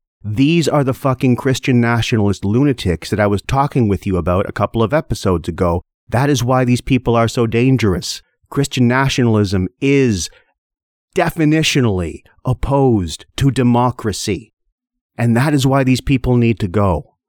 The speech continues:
And that is why I am so glad to see the demographics turning against them, as I talked to you about a while ago, and I'm not gonna get into that again.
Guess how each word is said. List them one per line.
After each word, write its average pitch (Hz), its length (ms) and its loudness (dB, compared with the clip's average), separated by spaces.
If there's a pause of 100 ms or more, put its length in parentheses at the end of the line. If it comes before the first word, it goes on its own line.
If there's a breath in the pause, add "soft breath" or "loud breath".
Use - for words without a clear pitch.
(540)
And 98 140 -2
that 127 120 0
is 131 100 0
why 135 180 0
I 120 120 2
am 95 120 0
so 139 320 -2
glad 123 440 0
to 92 80 -10
see - 140 -4
the 98 120 -2
demographics 110 800 -4
turning 104 320 -2
against 120 380 -4
them, 92 220 -6
as 107 540 -2
I 113 160 0
talked 113 360 -4
to - 80 -4
you 117 40 2
about 107 380 0
a 104 120 -2
while 101 300 0
ago, 98 260 0
and 95 80 -2
I'm 98 120 -2
not 98 180 -6
gonna 101 140 -4
get 92 160 -4
into 92 220 -6
that 87 180 -6
again. 90 420 -4